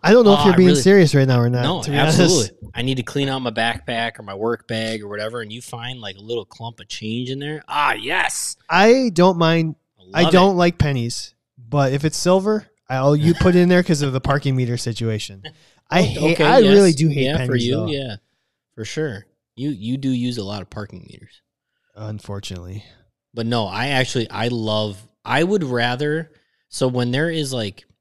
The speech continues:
Speaker 2: say I'm at a coffee shop and, you know, the days of paying cash are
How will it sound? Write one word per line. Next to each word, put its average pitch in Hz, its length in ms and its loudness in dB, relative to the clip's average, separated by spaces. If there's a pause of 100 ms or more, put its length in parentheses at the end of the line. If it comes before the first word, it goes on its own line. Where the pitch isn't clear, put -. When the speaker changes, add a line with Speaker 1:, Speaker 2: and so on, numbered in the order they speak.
(120)
Speaker 2:
say - 180 -6
I'm 123 80 -4
at 110 80 -2
a 101 40 -6
coffee 98 380 -10
shop 85 360 -12 (720)
and, 98 680 -6 (240)
you 113 120 -8
know, 95 100 -6
the 101 100 -6
days 120 400 0
of 110 200 -6
paying 107 240 -4
cash 104 440 -8
are 90 240 -12